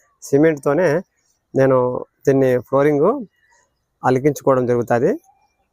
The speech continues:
ఈ మొక్కలను అయితే ఏమీ నేను టచ్ చేయలేదండి. కానీ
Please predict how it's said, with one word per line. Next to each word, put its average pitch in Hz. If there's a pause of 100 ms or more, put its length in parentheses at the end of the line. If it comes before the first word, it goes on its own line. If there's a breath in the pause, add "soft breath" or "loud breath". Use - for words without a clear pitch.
(1300)
ఈ 135
మొక్కలను 139
అయితే 151
ఏమీ 147 (300)
నేను 127 (320)
టచ్ 139
చేయలేదండి. 143 (640)
కానీ 165